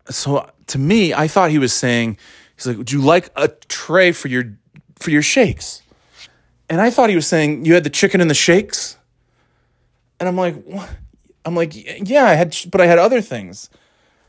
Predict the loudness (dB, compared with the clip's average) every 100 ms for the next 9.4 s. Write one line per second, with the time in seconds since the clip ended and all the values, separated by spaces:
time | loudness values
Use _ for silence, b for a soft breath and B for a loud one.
0 | _ -8 -2 2 2 2 -2 _ _ _
1 | _ _ _ -20 -20 _ _ 0 0 0
2 | 0 0 0 0 0 2 -2 0 -4 -4
3 | 0 0 0 -4 -6 0 0 0 0 0
4 | 0 2 2 2 -6 -10 -16 _ _ _
5 | _ _ -8 -2 0 0 -4 -10 -4 0
6 | 0 2 2 2 0 0 0 -6 -12 _
7 | _ _ _ _ _ _ _ _ _ _
8 | -10 -2 0 0 -4 0 2 2 0 0
9 | 2 2 0